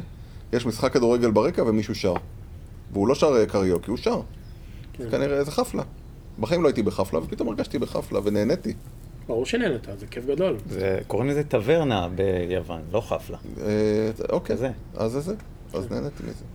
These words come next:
Speaker 3: מה שאמרת על המלונות, היינו לא מזמן במלון בקפריסין, וכשעשינו צ'ק אין בקבלה, היא אמרה לנו, "תראו, מצוין, טוב שבאתם,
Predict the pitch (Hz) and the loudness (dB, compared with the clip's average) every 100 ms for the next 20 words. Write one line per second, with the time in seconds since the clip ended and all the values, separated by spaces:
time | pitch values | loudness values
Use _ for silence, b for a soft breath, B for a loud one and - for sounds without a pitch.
0 | - - - - 113 113 120 104 113 123 | -14 -16 -14 -6 -4 2 4 4 2 2
1 | 127 104 95 95 95 131 139 113 104 113 | 4 4 2 0 0 0 0 -2 -2 0
2 | 110 120 104 113 107 98 87 95 120 104 | 0 0 -2 -2 -2 -2 0 0 0 0
3 | 98 - - 139 147 180 175 - B B | -2 -4 -2 -2 0 -2 -2 -6 B B
4 | B B B - - - - - 101 156 | B B B -14 -12 -8 -4 -2 0 0
5 | 147 - 170 - 123 104 104 107 139 175 | 0 2 2 2 -2 0 2 4 4 2
6 | 120 104 135 135 123 - 135 190 - - | 0 0 0 0 0 2 4 2 0 -10
7 | B B B B - - - - 120 - | B B B B -12 -12 -10 -4 -2 0
8 | 123 147 190 170 139 117 107 113 208 226 | 4 6 6 2 -2 -2 0 4 4 2
9 | 226 | 0